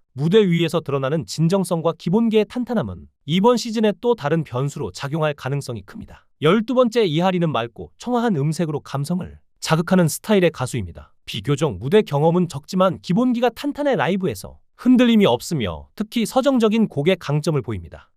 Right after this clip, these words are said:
감정을 과도하게 드러내기보다 절제된 표현을 통해 은 울림을 주는 방식은 정통 트로트를 새롭게 해석하는 데 유리한 요소입니다. 무대 위에서 신선함과 진중함을 동시에 전할 수 있는 존재입니다. 열세 번째, 이소나는 부드럽고 정제된 보컬 스타일을 가진 참가자입니다.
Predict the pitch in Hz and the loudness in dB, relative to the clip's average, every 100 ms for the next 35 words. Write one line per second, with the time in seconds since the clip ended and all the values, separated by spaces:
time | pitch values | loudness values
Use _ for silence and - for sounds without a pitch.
0 | - 147 160 175 185 175 - 127 143 131 | -4 0 2 2 0 -2 -4 -6 -4 -4
1 | 143 - 156 151 117 92 76 - 139 143 | -6 -4 -4 -4 -8 -12 -16 -10 -10 -8
2 | 143 120 - 285 285 220 214 247 - _ | -8 -10 -8 -4 -4 -4 -4 -6 -8 _
3 | 165 208 202 127 151 175 170 151 139 127 | 4 6 6 4 2 4 4 0 -4 -6
4 | - 139 147 165 175 - 135 160 185 165 | -2 -2 0 0 -2 -2 -4 -2 -2 -2
5 | 208 190 185 226 262 277 - 190 - 214 | -2 -2 -2 -2 -2 -4 -2 -6 -2 -2
6 | 240 208 175 147 - 139 214 254 202 151 | -2 -2 0 0 -2 0 4 4 4 2
7 | 196 233 143 82 _ _ 131 170 220 170 | 2 0 -2 -6 _ _ -4 2 4 4
8 | 165 156 175 - - 254 247 208 175 135 | 0 0 -4 -6 -6 -2 0 0 0 -4
9 | - 170 180 190 170 175 160 165 175 160 | -2 -2 0 0 0 -2 -2 -2 0 -2
10 | - 143 185 185 156 139 233 139 147 170 | -2 -2 -2 -2 -4 -4 -4 -4 -2 -4
11 | 92 78 - _ 131 170 226 262 247 220 | -6 -14 -20 _ 2 2 2 2 2 2
12 | 208 143 160 220 202 175 - 147 185 170 | 0 -2 -2 0 2 0 -4 -2 -2 -2
13 | 101 85 139 151 147 147 110 151 - 214 | -10 -12 -4 -4 -2 -4 -6 -10 -2 -2
14 | - - 202 185 - 123 139 - 262 269 | -2 -6 -2 -2 -6 -10 -10 -8 -4 -4
15 | 139 67 - - | -4 -10 -18 -20